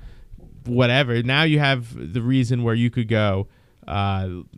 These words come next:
have a reason to m-, have some B S fun party, uh, whether it's some kind of snow party, whether it's some kind of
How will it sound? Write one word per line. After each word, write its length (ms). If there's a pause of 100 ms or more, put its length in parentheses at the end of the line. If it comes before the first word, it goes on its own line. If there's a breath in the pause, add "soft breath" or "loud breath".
have 360
a 60
reason 380
to 40
m-, 160
have 240
some 260
B 220
S 200
fun 300
party, 460 (400 soft breath)
uh, 460 (120)
whether 300
it's 160
some 300
kind 260
of 100
snow 360
party, 480
whether 340
it's 140
some 200
kind 320
of 220